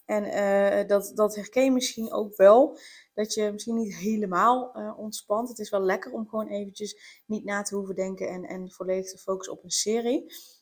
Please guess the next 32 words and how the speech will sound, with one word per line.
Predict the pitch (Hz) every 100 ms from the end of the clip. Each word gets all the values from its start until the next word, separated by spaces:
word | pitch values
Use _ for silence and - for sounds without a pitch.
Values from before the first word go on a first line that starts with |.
| - -
Eh, | 214 202
alleen | 208 214
ik | 214 190
merk | 202 226
in | 202 190
ieder | 262 269
geval | 214 208
voor | 202 196
mezelf | 175 170 180 226 269 269
dat | 214
het | 208 185
niet | 185 226 262 - _
echt, | 240 311 - - - - _ _ _ _ _ _ _ _ _ _ _
eh, | 220 220
een | 220 214
hele | 208 220 233 220
fijne, | 214 220 220 214
fantastische | 208 202 214 - - 196
manier | 190 190 226 262
is | 214 202 - -
om, | 214 208 202 196 196 _ _
ehm, | 196 190 190 185 185 185 _ _ _ _ _ _ _ _ _ _ _ _ _ _ _ - - _ _
ja, | - 208 -
om, | 202 -
om, | 233 220 - -
om | 226 - -
echt | 302 - - -
diep | 208 285 -
van | 220
binnen | 220 214
te | 208
ontspannen. | 208 190 - 165 120